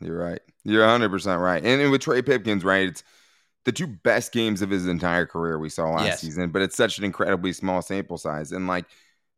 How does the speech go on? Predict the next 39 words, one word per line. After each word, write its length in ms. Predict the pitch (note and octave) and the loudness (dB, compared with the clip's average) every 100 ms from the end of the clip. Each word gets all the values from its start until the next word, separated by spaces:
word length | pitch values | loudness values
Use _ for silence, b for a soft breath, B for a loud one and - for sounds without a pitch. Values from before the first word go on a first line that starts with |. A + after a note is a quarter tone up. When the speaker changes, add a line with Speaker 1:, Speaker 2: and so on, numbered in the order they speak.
| _ _ _ _ _ _ _ | _ _ _ _ _ _ _
Speaker 1:
I'm 240 | D3 E3+ E3 | 0 2 4
obviously 540 | D#3+ D3+ C#3+ D3 C#3+ | 2 0 -4 -4 0
uncomfortable 580 | C3+ C3+ C3+ C3 A#2 A2+ | 0 2 2 0 -4 -4
where 280 | G#2 A#2 A2+ | 2 4 4
the 100 | G#2 | 2
Chargers 380 | A2 G2 G2+ F#2+ | 2 0 0 0
are 80 | |
at 160 | G2 G2 | 2 2
there 120 | F#2+ | 2
as 260 | F2 F#2+ D#2+ | 2 0 -2
we 120 | F#2+ | -6
sit 180 | - F#2 | -6 -4
here 180 | E2+ F2 | -2 0
right 200 | E2+ E2+ | 0 0
now 180 | G#2 | -2
because 240 | G2 F2 G2 | -2 -4 -2
I 40 | |
haven't 200 | G#2 G2+ | 0 -2
seen 300 | F2 A2 A2 | -4 -4 -2
it 100 | G2 | -4
from 160 | F2+ F2+ | -4 -2
either 260 | G2+ F#2 F2+ | -2 0 -2
of 100 | D#2+ | -2
those 180 | E2+ D2 | -4 -4
dudes 240 | F2 D#2 | -8 -8
for 160 | - F2 | -6 -4
more 260 | D#2+ F2 | -2 -4
than 280 | E2+ F2+ F2 | -4 -6 -6
two 220 | - F#2+ | -8 -8
games, 480 | F#2+ B2 G#2+ D#2 - | -4 -4 -4 -8 -12
right? 180 | - F2 | -6 -2
Speaker 2:
Yeah. 200 | A#2 E2+ | 0 0
Speaker 1:
And 240 | E2+ E2+ E2 | -2 -6 -6
we 80 | F#2 | -4
saw 220 | F#2+ F#2 | -2 -2
from 100 | E2+ | -4
Trey 180 | G2+ F2 | -6 -2
Pipkins 400 | A2 G#2 E2+ D#2+ | -2 -2 -8 -8
with 160 | E2+ | -12